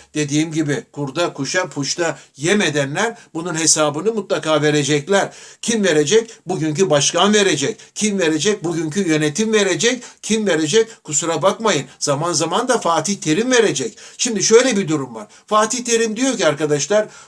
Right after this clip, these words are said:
"Ben kulübün efsanesiyim." Evet, doğru. "Geçmişte şu kadar başarı elde ettim, bu kadar başarı elde ettim.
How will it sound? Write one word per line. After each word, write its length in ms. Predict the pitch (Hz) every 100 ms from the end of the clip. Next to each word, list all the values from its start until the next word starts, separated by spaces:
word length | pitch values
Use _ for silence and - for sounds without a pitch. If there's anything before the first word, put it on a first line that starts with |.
| _ 226
"Ben 340 | 220 185 202
kulübün 400 | 202 185 170 202
efsanesiyim." 800 | 214 - 202 185 175 - 160 139
Evet, 400 | 202 175 170 175
doğru. 440 | 185 175 160 143 143 -
"Geçmişte 500 | 214 202 196 180 170
şu 160 | - 208
kadar 340 | 190 170 156
başarı 320 | 160 151 160 170
elde 240 | 156 139
ettim, 220 | 131 151 185
bu 80 |
kadar 280 | 196 156 156
başarı 340 | 160 151 160 160
elde 220 | 139 131
ettim. 300 | 127 190